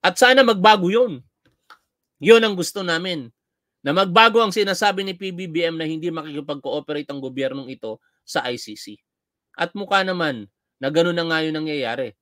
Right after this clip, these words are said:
At walang pagbalentong doon. Kasi sa huli, dapat tingnan dito ng ating Pangulong Bongbong Marcos kung ano talaga ang boses ng may-, mayorya ng taong bayan. Ang boses ng mayorya ng taong bayan, tayo po'y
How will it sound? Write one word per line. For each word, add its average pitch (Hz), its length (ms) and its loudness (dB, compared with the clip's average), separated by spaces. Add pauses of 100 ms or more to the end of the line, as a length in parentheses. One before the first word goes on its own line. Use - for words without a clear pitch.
(160)
At 156 160 -4
walang 180 240 2
pagbalentong 147 720 -6
doon. 143 160 -6
Kasi 190 320 -2 (240)
sa - 160 0
huli, 240 240 6
dapat 214 400 4
tingnan 202 320 -4
dito 196 240 -2
ng 196 160 -4
ating 180 400 -4
Pangulong 185 480 -2
Bongbong 165 400 -2
Marcos 147 560 -4 (320)
kung 202 240 0
ano 208 320 4
talaga 196 560 2 (240)
ang 185 240 -2
boses 202 560 0
ng 180 160 -8
may-, 165 240 -8
mayorya 175 560 0
ng 165 160 -10
taong 165 320 -6
bayan. 147 480 -6 (880)
Ang 208 160 0
boses 240 320 4
ng 220 160 -8
mayorya 220 480 -2
ng 214 160 -8
taong 190 320 -4
bayan, 170 480 -2 (800)
tayo 220 320 2
po'y 220 400 -4